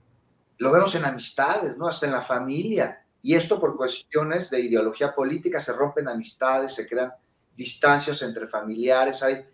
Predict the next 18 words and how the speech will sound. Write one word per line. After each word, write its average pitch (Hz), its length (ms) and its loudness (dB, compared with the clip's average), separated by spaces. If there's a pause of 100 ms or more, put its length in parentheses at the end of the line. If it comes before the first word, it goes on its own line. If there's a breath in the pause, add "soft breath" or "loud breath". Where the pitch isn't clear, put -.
(240 soft breath)
mentadas 135 520 2
de 123 140 0
madre 127 500 -2 (260)
desde 110 300 2
los 104 220 -2
simpatizantes - 640 -4
de 117 100 0
la 113 80 2
oposición 131 580 -6
provenientes 120 560 -4
de 107 80 0
las 113 320 0
vísceras 147 680 0 (240 soft breath)
y 156 380 -2 (140)
de 110 440 4
la 110 200 2
cuatro 135 400 2
T 147 400 2